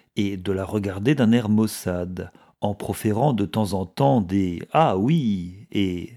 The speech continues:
Certainement, ah ». La jeune fille sentimentale,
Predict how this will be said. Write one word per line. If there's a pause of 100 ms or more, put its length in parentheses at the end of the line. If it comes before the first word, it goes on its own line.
Certainement,
ah ». (1300)
La
jeune
fille
sentimentale,